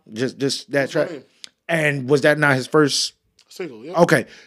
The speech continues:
Speaker 1: That right there, me knowing Snoop Dogg, oh, you got a little nigga out here that's doing some shit. All right, cool. I followed in his footsteps, grew my hair out, did all that cool
Speaker 2: No,
Speaker 1: shit.
Speaker 2: ba-, but at that time, basically, Snoop was, you know, going through the shit with Death Row where he was probably about to leave.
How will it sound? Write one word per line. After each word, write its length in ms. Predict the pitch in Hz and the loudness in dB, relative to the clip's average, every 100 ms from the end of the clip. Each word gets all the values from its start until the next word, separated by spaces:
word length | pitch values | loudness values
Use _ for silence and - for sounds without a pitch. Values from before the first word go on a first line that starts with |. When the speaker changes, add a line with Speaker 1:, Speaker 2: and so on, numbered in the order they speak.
| _ _ _ | _ _ _
Speaker 1:
That 240 | 107 214 208 | 6 8 10
right 180 | 220 190 | 8 10
there, 360 | 175 165 165 _ | 8 8 4 _
me 220 | 131 190 | 0 4
knowing 200 | 208 202 | 6 4
Snoop 280 | 175 196 160 | 2 0 6
Dogg, 280 | 165 165 165 | 8 8 6
oh, 120 | 185 | 4
you 120 | 202 226 | 4 4
got 160 | 175 | 2
a 20 | |
little 240 | 156 233 254 | 6 6 6
nigga 220 | 269 269 | 4 2
out 220 | 285 294 | 4 2
here 140 | 311 359 | 2 0
that's 140 | 320 | -2
doing 300 | 170 254 403 | 0 0 0
some 160 | 427 415 | -2 -2
shit. 320 | - 466 - | 0 0 0
All 240 | 247 330 | 4 4
right, 180 | 320 311 | 4 2
cool. 240 | - 359 269 | 2 2 2
I 60 | - | -2
followed 340 | - 180 165 | 0 2 2
in 60 | 156 | -2
his 100 | 143 | -6
footsteps, 460 | 170 160 160 143 | -6 -2 0 -2
grew 240 | 135 143 175 | -2 -2 0
my 100 | 160 | 0
hair 260 | 143 131 | -2 0
out, 200 | 131 123 | 0 0
did 120 | 131 135 | -2 0
all 160 | 147 | 0
that 160 | 143 127 | 0 -4
cool 200 | - 131 | -6 -6
Speaker 2:
No, 60 | 120 | -4
Speaker 1:
shit. 460 | 151 110 185 131 | -6 -6 -6 -8
Speaker 2:
ba-, 40 | 131 | -8
but 140 | 151 | -6
at 120 | 123 147 | -4 -2
that 180 | 165 | -4
time, 320 | 139 151 143 127 | -4 -6 -6 -6
basically, 640 | 139 143 139 - 139 127 - _ _ _ _ _ _ _ | -8 -8 -12 -14 -14 -14 -16 _ _ _ _ _ _ _
Snoop 500 | - - 156 160 135 _ _ | -12 -4 0 0 -2 _ _
was, 380 | 113 123 113 110 | -14 -12 -12 -14
you 80 | 92 | -8
know, 160 | 120 113 | -6 -4
going 220 | 123 123 | -4 -6
through 140 | 127 | -6
the 40 | 117 | -8
shit 160 | 127 | -8
with 140 | 107 107 | -8 -6
Death 180 | 113 | -8
Row 100 | 110 107 | -6 -8
where 80 | |
he 80 | 107 | -8
was 80 | 104 | -10
probably 180 | 113 101 | -10 -10
about 160 | 101 | -10
to 80 | 90 | -12
leave. 340 | 95 95 92 | -12 -12 -14